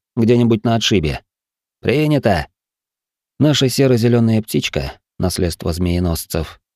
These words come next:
описала вираж вокруг скелета огромного мегаскрёба и ловко нырнула в громадную дыру, пробившую его насквозь. Тёмный тоннель, разрушенные перекрытия,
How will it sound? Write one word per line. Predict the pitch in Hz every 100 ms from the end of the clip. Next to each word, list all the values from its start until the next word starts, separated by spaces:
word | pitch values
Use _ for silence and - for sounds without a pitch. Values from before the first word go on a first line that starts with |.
| _
описала | - - - - 147
вираж | 120 117 123 113
вокруг | 107 104 107
скелета | - 104 113 113 104
огромного | 98 104 104 98 98
мегаскрёба | 98 95 98 - 87 71 67 - _ _ _ _ -
и | - -
ловко | 120 120 - 107
нырнула | 107 98 110 113
в | 98
громадную | 98 98 98 90 95 92
дыру, | 92 95 92 82 71
пробившую | - 85 87 85 - 85 82
его | 80 78 78
насквозь. | 78 - 76 67 - - _ _ _ _ _ _ _ -
Тёмный | 98 90 87
тоннель, | - 85 90 110 104 - _ _ _ _
разрушенные | - 98 117 127 107 98 90
перекрытия, | 90 87 104 107 104 98 87